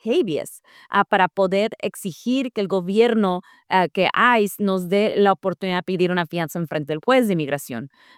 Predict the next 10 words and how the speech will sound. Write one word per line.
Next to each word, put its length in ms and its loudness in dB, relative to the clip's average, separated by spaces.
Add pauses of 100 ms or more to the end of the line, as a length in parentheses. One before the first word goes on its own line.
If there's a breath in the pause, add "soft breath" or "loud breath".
Pero 200 8
ahora, 340 6
gracias 680 0
a 120 0
esta, 420 -2 (100)
ah, 160 -4
decisión 420 -2
del 200 2
décimo 480 0
circuito, 640 -2